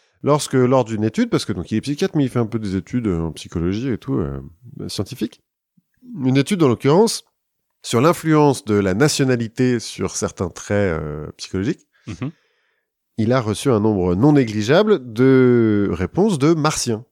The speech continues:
Speaker 1: c'est-à-dire de gens qui mettaient comme pays d'origine Mars. Euh, voilà. <laughs> Donc, Scott Alexander se penche sur la question, sur, euh, cette histoire de reptiliens.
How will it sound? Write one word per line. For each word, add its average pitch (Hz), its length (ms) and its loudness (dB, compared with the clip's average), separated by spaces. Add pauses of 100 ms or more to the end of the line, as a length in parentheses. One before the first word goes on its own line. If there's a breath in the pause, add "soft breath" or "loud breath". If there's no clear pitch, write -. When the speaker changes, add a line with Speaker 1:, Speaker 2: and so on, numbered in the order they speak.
Speaker 1:
c'est-à-dire 104 320 -2
de 104 100 -2
gens 120 220 2
qui - 180 -8
mettaient 147 400 2
comme 120 240 -2
pays 113 300 0
d'origine 131 640 -2
Mars. - 460 -4 (960)
Euh, 95 580 0
voilà. 85 240 -4 (100)
<laughs> 92 920 -4
Donc, 175 380 2
Scott 170 360 -2
Alexander 135 680 4 (160)
se 95 560 0 (300)
penche 139 280 0
sur 82 100 -10
la 73 100 -8
question, 226 400 -10
sur, 87 320 -6
euh, 76 400 -10
cette - 240 -10
histoire 147 240 0
de 87 340 -2
reptiliens. 95 520 -4